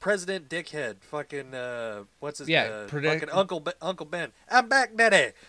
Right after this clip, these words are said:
Speaker 1: You
Speaker 2: Yeah.
Speaker 1: g-, can't get rid of me. I'm president now." That's when he starts saying, "Fucking,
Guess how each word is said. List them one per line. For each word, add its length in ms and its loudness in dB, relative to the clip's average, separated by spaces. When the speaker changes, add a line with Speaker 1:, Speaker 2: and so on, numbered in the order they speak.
Speaker 1:
You 100 -2
Speaker 2:
Yeah. 160 4
Speaker 1:
g-, 260 -2
can't 220 0
get 160 -4
rid 180 2
of 60 4
me. 180 0
I'm 200 -2
president 480 0
now." 320 -4
That's 280 0
when 100 -6
he 80 -8
starts 380 -6
saying, 400 -6
"Fucking, 800 -6